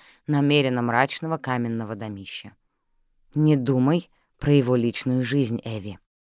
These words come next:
Ещё одно отличное правило в список, который непрерывно пополнялся с первого дня работы.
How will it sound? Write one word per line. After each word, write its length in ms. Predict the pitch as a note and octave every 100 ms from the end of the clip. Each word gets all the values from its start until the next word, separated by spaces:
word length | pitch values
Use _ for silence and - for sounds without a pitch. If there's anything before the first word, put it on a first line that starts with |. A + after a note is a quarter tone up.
| _ _ _
Ещё 340 | F#3 G3+ - A3
одно 240 | F3+ E3+
отличное 480 | D#3+ E3+ D#3 D#3 C#3+
правило 420 | D#3 D3 C#3 C#3+
в 60 | -
список, 480 | - A3 - - _ - _
который 380 | - E3+ F#3 E3+
непрерывно 600 | D#3+ D3 C#3 C#3 D#3 G#3+
пополнялся 680 | F#3+ D3+ B2+ B2+ C3+ D#3+ D3+
с 80 | -
первого 360 | - C#3 C3+ B2
дня 200 | A#2+ A#2+
работы. 540 | A2+ G2 G2+ - G2